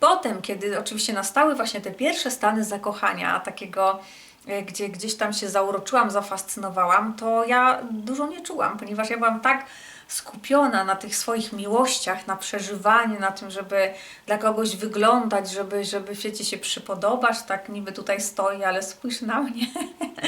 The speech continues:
Tak ja się śmieję, fli-, flirtuję, prawda, samym swoim, e, tym, że tutaj jestem, dostrzeż mnie.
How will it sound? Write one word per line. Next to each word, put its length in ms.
Tak 180
ja 80
się 140
śmieję, 300
fli-, 320
flirtuję, 580
prawda, 320
samym 340
swoim, 460
e, 180
tym, 180
że 160
tutaj 420
jestem, 440
dostrzeż 540
mnie. 240